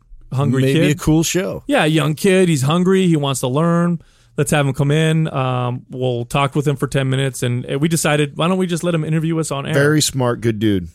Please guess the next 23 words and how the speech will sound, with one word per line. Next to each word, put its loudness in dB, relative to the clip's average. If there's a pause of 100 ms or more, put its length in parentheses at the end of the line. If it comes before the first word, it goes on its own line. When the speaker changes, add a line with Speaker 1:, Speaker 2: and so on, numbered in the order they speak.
(120)
Speaker 1:
Very 4
smart 2
kid. 4
Uh, 2
gonna 2
be 2
very 4
successful 0
in 0
this -2
industry. 0
I 0
could -8
tell 0
that 0
within -4
the -4
first -2
five 0
minutes -4
of -4
meeting -2
him. -2